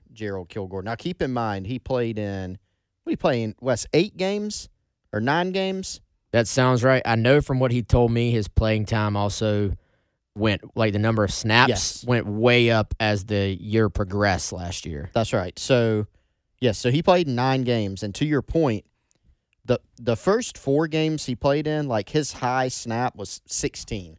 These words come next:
Speaker 1: in a game.
Speaker 2: Mm-hmm.
Speaker 1: So just kinda part-time player. Well, by the end of the year, like, his last four games, he's playing sixty-two, seventy-one, fifty-three, sixty. So he's, he's, he's playing a ton. As we know,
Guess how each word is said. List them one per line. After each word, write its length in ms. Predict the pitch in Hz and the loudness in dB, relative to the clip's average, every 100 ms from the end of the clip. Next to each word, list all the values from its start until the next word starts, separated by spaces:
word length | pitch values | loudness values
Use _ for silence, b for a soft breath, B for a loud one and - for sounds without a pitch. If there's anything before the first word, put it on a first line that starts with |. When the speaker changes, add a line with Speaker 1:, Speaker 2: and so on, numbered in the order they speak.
| _ | _
Speaker 1:
in 120 | 101 | -12
a 60 | 90 | -10
game. 180 | 92 | -8
Speaker 2:
Mm-hmm. 200 | 90 92 90 - _ | -6 -6 -8 -12 _
Speaker 1:
So 160 | - 123 | -10 -8
just 240 | 120 147 | -6 -6
kinda 280 | 165 131 107 - _ _ _ | -4 -4 -4 -10 _ _ _
part-time 540 | - 143 - 127 107 | -2 -2 0 -2 -2
player. 380 | 98 113 95 98 - _ _ | -2 -2 -2 -6 -10 _ _
Well, 80 | 117 | 0
by 160 | 139 | 2
the 180 | 123 120 | 2 -2
end 120 | 185 | -2
of 80 | 180 | -4
the 80 | 120 | -4
year, 380 | 107 107 101 110 _ _ _ | -4 -4 -6 -8 _ _ _
like, 140 | 117 | -4
his 160 | 160 147 | -2 -2
last 300 | 151 139 - | 0 -2 -2
four 220 | 143 120 | -6 -4
games, 560 | 107 135 117 104 - _ _ _ | -4 -4 -4 -6 -12 _ _ _
he's 140 | 135 - | -12 -6
playing 260 | 123 92 | -6 -6
sixty-two, 800 | 87 - 101 - 113 117 110 104 | -8 -10 -10 -12 -12 -8 -8 -10
seventy-one, 640 | - 127 107 104 98 95 92 | -8 -6 -4 -6 -10 -14 -14
fifty-three, 460 | 107 104 98 95 | -14 -14 -14 -14
sixty. 400 | 92 113 - 98 | -14 -16 -18 -20
So 160 | - 101 | -16 -10
he's, 240 | 139 135 - | -10 -12 -10
he's, 320 | 127 110 - _ | -10 -10 -14 _
he's 220 | 117 107 | -14 -14
playing 380 | - 127 104 95 | -6 -6 -6 -10
a 80 | 95 | -16
ton. 420 | - 113 82 82 _ _ _ _ _ _ _ - | -12 -12 -12 -18 _ _ _ _ _ _ _ -4
As 220 | 131 127 | -4 -2
we 140 | 131 | -4
know, 420 | 123 175 135 123 | 0 0 0 -6